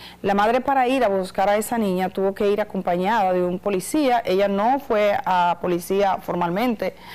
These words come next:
no fue al Ministerio Público, sino que fue a buscar a su hija, porque le dijeron que ella hasta, hasta habían matado personas, ella no quería como un operativo, fue. Y no le querían dar a la niña, ella tuvo que luchar y salir, y salieron corriendo con la niña, montaron su vehículo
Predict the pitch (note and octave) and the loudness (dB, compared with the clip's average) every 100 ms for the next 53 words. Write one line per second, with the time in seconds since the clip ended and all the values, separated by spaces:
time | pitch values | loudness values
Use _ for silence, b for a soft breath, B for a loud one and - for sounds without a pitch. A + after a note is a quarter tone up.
0 | B - F#3 F#3 A3 G#3 G3 G3+ F#3+ G#3 | B -6 -6 -2 0 0 -2 0 0 0
1 | B3 G3 F#3 F#3 F3+ G#3 G#3 G3 G3+ F#3+ | -2 0 -2 -4 -4 -2 0 -2 -2 -4
2 | G3 G3 F3+ E3+ - B B B - G3+ | -2 0 0 -2 -6 B B B -4 0
3 | A#3 A3 A3 G#3+ G#3 A3+ A3+ G3+ G#3 G#3 | 0 2 2 2 2 0 0 0 0 0
4 | G3 G3 F#3+ - - F#3+ G3 F#3+ F#3+ G#3 | 0 0 -4 -6 -6 -4 -2 0 0 0
5 | G3 G3 F3+ - D4 C4+ A3 G3+ G3+ G3+ | -2 -2 -6 -2 0 0 0 0 0 -2
6 | G3 G3 F#3+ F#3+ F#3 F#3 A#3+ F#3+ - D#3+ | -2 -2 -2 -2 -4 -2 -2 -2 -4 -6
7 | - B B B B B3 B3 C#4 D4+ F4 | -6 B B B B 0 4 2 2 0
8 | F4+ D#4 B3 G3+ G#3 C4+ G#3 F#3 F#3 G#3+ | 2 2 2 0 0 0 0 0 0 2
9 | G#3+ G3+ F#3+ G3+ G3+ A3 A3 G3 F#3 F#3+ | 2 2 0 -2 -2 0 0 2 0 -2
10 | F#3+ A3 B3+ A#3+ G#3 G3 B3 C#4 A#3 G3+ | 0 2 2 0 -2 0 2 0 0 0
11 | F#3 G#3 A3 G3+ F#3 G3+ A#3 A#3+ B3+ C#4+ | 0 0 -2 0 0 -2 -2 -2 0 0
12 | C4+ B3 G3+ G#3 G#3+ A#3 B3+ C#4 C4+ | 0 0 -2 -2 0 0 0 0 -2